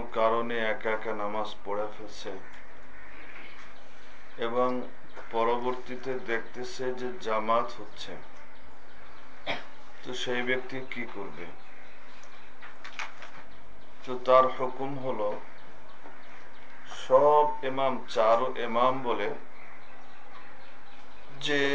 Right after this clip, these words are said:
ওই ব্যক্তি যখন দেখতেছে যে জামাত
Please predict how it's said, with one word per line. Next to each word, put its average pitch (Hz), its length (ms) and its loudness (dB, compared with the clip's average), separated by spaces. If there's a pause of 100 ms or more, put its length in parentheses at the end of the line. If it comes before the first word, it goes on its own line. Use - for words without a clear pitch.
(380)
ওই 131 200 2
ব্যক্তি - 540 0 (1300)
যখন 117 380 0
দেখতেছে 127 640 0 (200)
যে 127 120 -2
জামাত 123 460 4